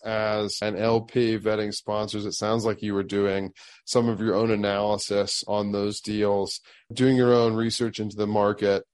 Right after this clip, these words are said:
and submarkets. Now that you're transitioning into being a general partner, thus far in your experience with this deal in Columbus and your role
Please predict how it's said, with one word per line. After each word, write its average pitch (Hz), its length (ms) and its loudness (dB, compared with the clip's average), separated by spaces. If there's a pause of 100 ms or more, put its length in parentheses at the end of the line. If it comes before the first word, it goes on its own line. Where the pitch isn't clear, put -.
(100)
and 104 160 -4
submarkets. 104 1000 -2 (720)
Now 151 420 4
that 170 140 6
you're 143 160 2
transitioning 113 1120 -2
into 110 1000 0 (540)
being 127 360 4
a 123 60 4
general 107 600 0
partner, 92 560 -2 (320)
thus 117 220 0
far 131 260 4
in 123 60 2
your 117 160 0
experience 120 720 -2
with 110 300 -4
this 107 320 0
deal 110 580 2
in 101 460 -2 (120)
Columbus 101 1000 -2 (360)
and 104 200 -2
your 107 220 0
role 104 640 2